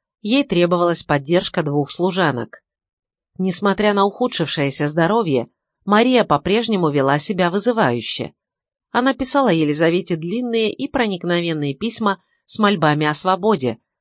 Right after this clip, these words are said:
о возможности вернуться домой. Иногда она посылала подарки: засахаренные фрукты из Франции или пышную юбку из атласной ткани, вышитую собственными руками, в надежде тронуть сердце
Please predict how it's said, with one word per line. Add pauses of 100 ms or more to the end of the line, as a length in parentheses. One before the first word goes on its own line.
о
возможности
вернуться
домой. (600)
Иногда
она
посылала
подарки: (340)
засахаренные
фрукты
из
Франции (260)
или
пышную
юбку (200)
из
атласной
ткани, (240)
вышитую
собственными
руками, (400)
в
надежде
тронуть
сердце